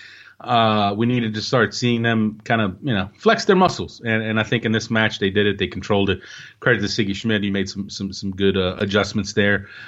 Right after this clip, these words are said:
i-, in the match to, to kinda get them on, onto a different level. And, and they, they were able to handle Colorado. And look, we all were, and most of us were shocked when we saw the Rapids destroy F C Dallas last week, but I don't think anyone realistically saw, uh, saw that kind of becoming a thing and a trend, and they were gonna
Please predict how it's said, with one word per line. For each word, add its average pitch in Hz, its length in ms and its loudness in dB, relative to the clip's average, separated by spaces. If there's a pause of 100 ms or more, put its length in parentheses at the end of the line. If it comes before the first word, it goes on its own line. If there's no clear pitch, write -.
(340)
i-, 127 40 -10
in 113 360 -2
the 104 80 6
match 107 520 0
to, 107 200 -4
to - 140 -16
kinda 104 220 -2
get 101 220 -2
them 101 160 0
on, 104 160 0
onto 104 300 -4
a 101 40 2
different 101 300 -2
level. 131 240 2
And, 123 160 0
and 117 160 0
they, 120 140 -2
they 117 180 0
were 127 120 4
able 127 180 4
to 127 60 2
handle 135 260 4
Colorado. 135 520 6
And 131 120 6
look, 127 160 6
we 127 120 4
all 147 200 8
were, 139 140 6
and 120 380 -6
most 139 260 0
of 135 100 2
us 131 120 2
were 120 80 -4
shocked 131 360 4
when 123 100 -2
we 120 60 -2
saw 123 200 2
the 117 120 2
Rapids 117 460 0 (460)
destroy 127 800 4
F 120 60 0
C 120 100 -8
Dallas 113 360 0
last 110 220 -4
week, 113 220 -6
but 113 80 -4
I 113 80 2
don't 113 160 -4
think 110 160 -4
anyone 110 260 -4
realistically 107 540 -4
saw, 107 180 -2
uh, 98 220 -6
saw 113 240 2
that 101 260 -2
kind 120 180 0
of 104 80 0
becoming 107 440 -4
a - 20 -6
thing 120 400 0
and 98 160 -2
a 95 100 -8
trend, 117 440 0
and 101 120 -4
they 101 60 -6
were 104 140 -2
gonna 98 240 -6